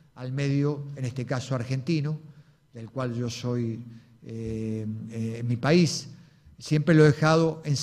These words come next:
en un segundo plano. Siempre hemos priorizado por sobre todas las cosas a los medios peruanos, en todo momento.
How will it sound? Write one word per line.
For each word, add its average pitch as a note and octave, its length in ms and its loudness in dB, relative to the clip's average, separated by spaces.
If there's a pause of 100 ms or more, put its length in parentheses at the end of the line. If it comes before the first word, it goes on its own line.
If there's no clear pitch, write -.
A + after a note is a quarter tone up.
en E3+ 80 4
un F#3 100 6
segundo D#3 420 4
plano. G2 340 -6
Siempre F#3 460 4
hemos D#3 280 2
priorizado D#3 840 4
por C#3+ 140 0
sobre C#3 320 0
todas A3+ 320 6
las D#3 140 4
cosas G3+ 560 2
a C#3 80 -4
los C3 100 2
medios C#3 260 4
peruanos, A#2+ 460 -6 (200)
en A#2+ 140 -8
todo D#3+ 220 6
momento. A#2+ 520 -4